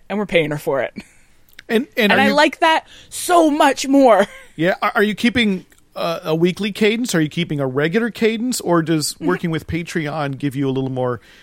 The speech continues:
Speaker 2: flexibility in, in your, in your release cycle?
Speaker 1: It's fortnightly, um, and we, we stick to a regular production schedule because,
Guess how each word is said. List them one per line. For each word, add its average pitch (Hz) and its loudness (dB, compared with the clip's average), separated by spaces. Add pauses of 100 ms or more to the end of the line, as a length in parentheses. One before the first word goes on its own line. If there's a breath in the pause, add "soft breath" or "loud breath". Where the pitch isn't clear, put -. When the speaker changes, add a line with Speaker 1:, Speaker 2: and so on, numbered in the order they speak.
(320 soft breath)
Speaker 2:
flexibility 139 -4
in, 117 -10
in 127 -10
your, 117 -10 (100)
in 123 -10
your 117 -10
release 120 -10
cycle? - -14 (880 loud breath)
Speaker 1:
It's - 0
fortnightly, 262 0 (100)
um, 196 0 (100)
and 190 -2
we, 185 -4 (200)
we 202 -4
stick - -6
to 196 -4 (100)
a 180 2
regular 175 0
production 170 -6
schedule 165 -4
because, 170 -2